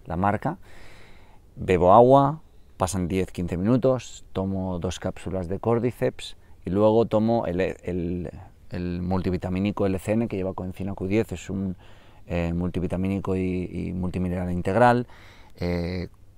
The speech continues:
coenzima Q diez, P Q Q y ubiquinol, que es todo antioxidante, eh, N-acetilcisteína,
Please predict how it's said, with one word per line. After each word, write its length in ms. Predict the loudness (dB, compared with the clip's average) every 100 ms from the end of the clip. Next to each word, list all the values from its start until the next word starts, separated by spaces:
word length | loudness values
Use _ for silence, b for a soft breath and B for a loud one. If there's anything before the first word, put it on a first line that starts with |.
| -20 -2
coenzima 640 | 0 2 0 -2 0 0
Q 160 | 0 0
diez, 320 | 2 2 2 -6 -8
P 140 | -2 0
Q 160 | -2
Q 440 | -4 0 2 2 -2 -14 -6
y 800 | -2 -2 -2 -2 -4 -6 -10 -14 -6
ubiquinol, 680 | -2 -2 2 4 4 2 -10
que 100 | -14
es 80 | -2
todo 200 | 0 2
antioxidante, 800 | -2 -4 0 2 2 2 0 -2 b b b b -6
eh, 640 | -4 -2 -2 -4 -8 -10
N-acetilcisteína, 1200 | -2 0 0 -2 -2 -2 -2 -6 0 4 4 2